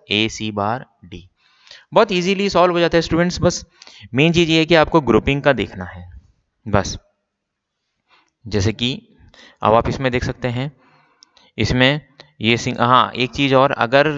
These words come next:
कहीं भी मतलब ग्रुप नहीं बन रहा है, जैसे सिंग-, यहाँ पर से सपोज यहाँ पर ये एक ग्रुप बन गया, एक ग्रुप ये बन गया। अब ये किसी के साथ अपना ग्रुप नहीं बना सकता,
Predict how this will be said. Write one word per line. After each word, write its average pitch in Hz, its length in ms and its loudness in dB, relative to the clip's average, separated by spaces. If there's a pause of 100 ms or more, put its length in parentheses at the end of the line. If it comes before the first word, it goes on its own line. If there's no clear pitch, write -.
(320)
कहीं 139 240 2
भी 170 560 -2
मतलब 135 280 2
ग्रुप 143 200 2
नहीं 147 100 0
बन 139 140 0
रहा 139 100 0
है, 139 60 2
जैसे 139 200 -2
सिंग-, 120 240 -6
यहाँ 117 140 4
पर 107 160 -2
से 110 120 -6
सपोज 131 460 0 (280)
यहाँ 110 220 0
पर 123 200 0
ये 120 200 -2 (100)
एक 123 120 -4
ग्रुप 123 140 0
बन 120 120 -2
गया, 123 160 -4
एक 120 200 -2
ग्रुप 113 180 -4
ये 110 100 0
बन 95 160 -8
गया। 92 200 -10 (340)
अब 113 180 0
ये 117 160 -2
किसी 139 240 -4
के 139 80 -2
साथ 143 200 2
अपना 139 220 -2
ग्रुप 127 200 0
नहीं 123 160 -2
बना 107 220 0
सकता, 123 320 -8